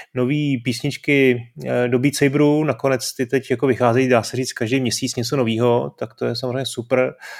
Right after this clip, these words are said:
eh, ale jinak jako to na mě jako nějak velký dojem neudělalo a vzhledem k tomu, že to je jako akce, kterou,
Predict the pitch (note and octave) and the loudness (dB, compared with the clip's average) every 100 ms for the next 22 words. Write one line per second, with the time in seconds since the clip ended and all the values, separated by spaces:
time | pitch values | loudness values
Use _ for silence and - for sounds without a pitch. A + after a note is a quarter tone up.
0 | - - _ C3 B2 B2+ C3 B2+ B2+ C3+ | -20 -20 _ -2 2 2 2 4 4 2
1 | C3+ - - B2+ - C3 _ - C#3+ C#3+ | 0 -2 -4 -2 -2 -4 _ 0 0 2
2 | D3 C#3+ D#3 D3+ C#3+ D3+ - D#3 D3+ D3 | 0 0 0 0 0 -2 0 2 2 2
3 | C#3+ C#3+ C#3+ D3 D3+ D3+ C3+ C#3+ B2+ D3 | 2 4 4 6 6 4 2 -2 -2 -4
4 | C#3 D3 C#3+ C#3 D3+ C#3 - D3 - C#3+ | -2 0 0 0 -2 -2 -4 -8 -2 0
5 | C#3+ C#3+ C#3+ | 2 2 -2